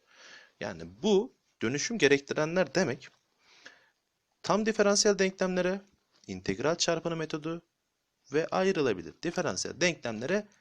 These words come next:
benzetmek içindir. Benzetmek için. Böyle bir çözüm tekniğimiz yok. Üçüne benzetiyoruz.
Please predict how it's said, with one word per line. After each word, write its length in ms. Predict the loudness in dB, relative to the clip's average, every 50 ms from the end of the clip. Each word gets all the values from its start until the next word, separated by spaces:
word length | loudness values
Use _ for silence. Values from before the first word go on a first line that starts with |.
| _ _ _ -8
benzetmek 720 | 0 2 2 2 2 0 2 0 0 0 0 -2 -2 -2
içindir. 540 | -2 -8 -8 -8 -10 -14 -20 -20 -20 -20 -20 _ _ _ _ _ _ _ _ _ -8
Benzetmek 480 | -8 -6 -2 -2 -4 -4 -6 -12 -16 -12
için. 200 | -10 -12 -12 _ _ _ _ _ _ -20 -20 _ _ _ _ _ _ _ _ _ _ _ _ _ _ _ _ _ _ _ _ _ _ _ _ _ _ _ _ _ _ _ _ _ _ _ _ _ _ _ _ _ _ 4
Böyle 240 | 6 6 6 6 4
bir 220 | 2 -2 -4 -6 _ _ _ _ _ _ _ _ _ _ -4
çözüm 280 | 0 0 0 0 0
tekniğimiz 480 | -2 -2 -4 -4 -6 -8 -6 -6 -2 -2
yok. 320 | -2 -2 -2 -8 -20 _ _ -2
Üçüne 400 | -2 0 2 2 0 0 2 4
benzetiyoruz. 680 | 4 4 4 2 -2 -2 -2 -8 -8 -8 -10 -12 -14